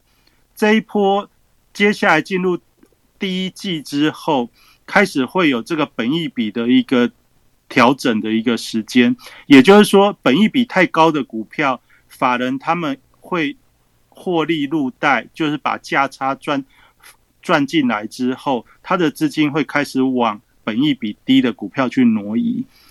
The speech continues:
哦，所以现在刚换年的时候，你就特别要来注意的事情是，这些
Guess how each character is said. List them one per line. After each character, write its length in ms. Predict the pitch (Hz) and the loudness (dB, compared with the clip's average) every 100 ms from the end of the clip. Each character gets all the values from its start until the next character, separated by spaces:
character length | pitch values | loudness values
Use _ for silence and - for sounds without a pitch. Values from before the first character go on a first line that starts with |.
| _ | _
哦， 80 | 160 | 4
所 180 | - 226 | 8 8
以 140 | 196 - _ | 6 2 _
现 300 | - 233 214 | -2 2 4
在 280 | 226 202 175 _ | 6 4 2 _
刚 200 | 190 202 | -2 -2
换 360 | 185 226 190 139 | -2 -4 -2 0
年 180 | 123 131 | 0 -2
的 160 | 127 | -4
时 140 | 120 143 | -4 -2
候， 240 | 151 135 _ - | -2 -4 _ -6
你 120 | 123 | -6
就 160 | 139 170 | -2 -4
特 240 | - 190 | -4 -6
别 120 | 139 | -4
要 120 | 139 156 | -2 -2
来 200 | 131 123 - - | -2 -6 -12 -10
注 200 | 170 165 | -4 -2
意 120 | 135 | -2
的 120 | 127 | -4
事 220 | 120 156 | -4 -4
情 180 | 127 117 | -4 -6
是， 260 | 113 147 131 _ _ _ | -2 -2 -2 _ _ _
这 160 | - 202 | 0 0
些 320 | 185 190 196 | 2 2 2